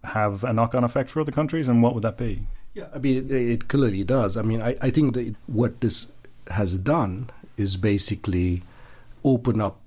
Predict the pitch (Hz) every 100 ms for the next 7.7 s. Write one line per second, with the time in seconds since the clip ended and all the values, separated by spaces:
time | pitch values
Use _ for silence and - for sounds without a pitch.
0 | - 98 - - 139 82 - 104 95 98
1 | 90 101 101 101 127 127 127 - - 117
2 | 113 92 98 98 90 - 92 87 87 78
3 | - 82 - - - - - - - -
4 | 101 101 98 117 101 92 - 202 131 98
5 | - - - - - 113 101 107 92 -
6 | 127 120 117 113 - - 113 104 107 -
7 | 113 113 104 101 101 101